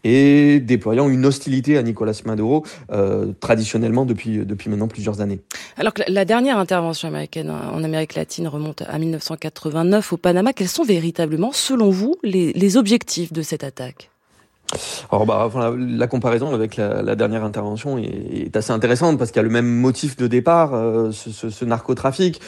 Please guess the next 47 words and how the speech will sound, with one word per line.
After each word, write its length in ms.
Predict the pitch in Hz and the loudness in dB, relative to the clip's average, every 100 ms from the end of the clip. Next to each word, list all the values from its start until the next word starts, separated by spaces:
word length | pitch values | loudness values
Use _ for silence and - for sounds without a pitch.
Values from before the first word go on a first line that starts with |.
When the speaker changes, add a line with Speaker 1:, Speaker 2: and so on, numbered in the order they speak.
| - 147 | -18 -16
Speaker 1:
Bon, 100 | - 101 | -10 -6
dans 240 | 101 98 | -6 -2
le 40 | |
cas 120 | - 127 | 2 2
du 120 | 127 | 4
Venezuela, 540 | 123 123 113 139 156 | 4 4 6 6 6
enfin, 200 | 147 120 | 4 -2
c'est 140 | 113 110 | -4 -6
franchement 460 | - 147 139 127 | -2 -2 0 0
pas 140 | 131 135 | 2 2
le 60 | |
pays 240 | 123 127 131 | 2 0 0
qui 180 | 117 | -2
est, 60 | 110 | -4
qui 160 | 104 113 | 0 -2
est, 140 | 101 - - | -2 -8 -16
qui 120 | - 120 | 2 4
est 20 | |
le 100 | 123 | 4
plus 140 | 135 | 2
central, 400 | 127 127 139 151 | 0 0 2 4
hein, 60 | 127 | 4
dans 120 | 117 | 4
le 60 | 113 | 2
narcotrafic 680 | 135 127 117 131 170 143 | 0 0 0 0 0 0
et 100 | 120 | -2
qui, 320 | 110 - 117 113 - - 110 | -4 -6 -6 -6 -10 -16 -8
on 160 | 110 123 | -2 0
a 60 | |
du 120 | 123 | 2
mal 180 | 151 170 | 2 2
à 60 | 143 | 0
comprendre 360 | 135 127 160 | -4 0 2
la 80 | 139 | 2
crédibilité 580 | 120 135 123 123 117 151 | 2 0 0 -2 -2 -2
de 80 | 123 | 0
Donald 320 | 117 117 117 | 0 0 -2
Trump 320 | - 156 151 | -2 -2 -2
en 140 | 113 107 | -4 -2
luttant 300 | 123 147 139 | -2 -2 -4
contre 240 | 127 - | -6 -6
le 60 | 120 | -8
narcotrafic 460 | 117 123 120 139 | -6 -8 -8 -4
et 40 | 120 | 0
en 60 | |
voulant 220 | 117 123 | 2 4
inculper 460 | 127 135 139 151 | 4 2 4 4